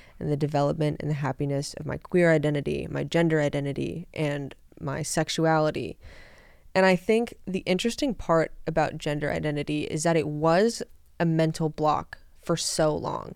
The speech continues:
It really wasn't about that physical appearance that I let myself explore. It was about how I was feeling on the inside. And the more I started to paint my nails, the more I started to wear jewelry, stopped with the constant suits.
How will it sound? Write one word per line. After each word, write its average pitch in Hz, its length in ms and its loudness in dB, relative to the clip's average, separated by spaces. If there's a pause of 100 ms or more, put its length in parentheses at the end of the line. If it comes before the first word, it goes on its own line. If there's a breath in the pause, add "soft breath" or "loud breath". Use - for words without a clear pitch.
It 180 180 2
really 180 360 4
wasn't 170 340 4
about 151 380 0
that 143 200 -2
physical 156 380 -2
appearance - 720 -6
that 156 160 0
I 151 80 2
let 156 320 0
myself 156 400 0
explore. - 640 -6 (440 soft breath)
It 170 60 -4
was 165 140 2
about 180 300 2
how 277 140 2
I - 20 6
was 185 160 2
feeling 160 360 -2
on 71 100 -6
the - 160 -8
inside. - 600 -6 (520 soft breath)
And 180 260 2
the 185 60 -2
more 233 220 4
I 226 40 2
started 190 300 4
to 175 60 -4
paint 175 240 -2
my 165 140 0
nails, 160 500 -2
the 170 60 -2
more 185 220 4
I 185 40 4
started 175 280 0
to 160 100 2
wear 156 200 2
jewelry, 156 520 2
stopped - 480 -2
with - 180 -6 (160)
the 175 120 -6
constant - 840 -2 (160)
suits. - 640 -6